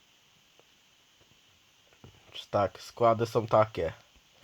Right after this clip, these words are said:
Trochę mnie ten Messi tam niepokoi. Ale spokojnie. Oj, oj, oj. Mogą się zacząć kłopoty. Krychowiak.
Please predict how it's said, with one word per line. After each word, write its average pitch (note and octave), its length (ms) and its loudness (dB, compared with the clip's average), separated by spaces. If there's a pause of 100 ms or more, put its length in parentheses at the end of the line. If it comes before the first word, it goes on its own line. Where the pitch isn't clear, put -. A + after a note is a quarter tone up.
(880)
Trochę B2 380 6
mnie C3 180 4
ten C3 200 2
Messi C3+ 360 0
tam A2+ 260 2 (800)
niepokoi. G#2 680 -2 (1300)
Ale A#2 160 0
spokojnie. A#2+ 920 2 (300)
Oj, A#2 300 6
oj, A2+ 180 4
oj. A2 380 6 (920)
Mogą A#2+ 280 0
się C3 200 -6
zacząć C3+ 360 2
kłopoty. C#3 600 0 (200)
Krychowiak. C#3+ 640 4